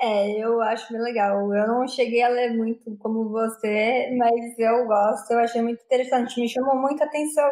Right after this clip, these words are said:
quando eu vi o seu, o seu vídeo falando da origem. Mas tem uma pergunta que nunca calou na minha cabeça. Da onde surgiu o Caceta?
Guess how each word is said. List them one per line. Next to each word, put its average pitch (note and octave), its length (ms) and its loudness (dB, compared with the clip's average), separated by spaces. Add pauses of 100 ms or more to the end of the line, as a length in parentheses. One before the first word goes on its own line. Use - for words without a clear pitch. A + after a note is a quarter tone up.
quando A#3 160 2
eu A3+ 160 0
vi A#3 120 0
o A3 160 0
seu, G#3 280 -2
o A3+ 140 -6 (460)
seu A3+ 300 0
vídeo G#3+ 480 0
falando G#3+ 340 2
da G#3+ 160 2
origem. G#3 460 0
Mas A#3+ 180 2
tem D4+ 120 2
uma D#4+ 160 2
pergunta E4+ 400 0
que E4+ 260 -2
nunca A4 460 2
calou F4 260 4
na D#4+ 100 0
minha D#4 160 0
cabeça. A#3 460 0
Da C#4 180 2
onde G#4+ 120 -2
surgiu D#4 320 2
o D4 80 -2
Caceta? G#3+ 720 0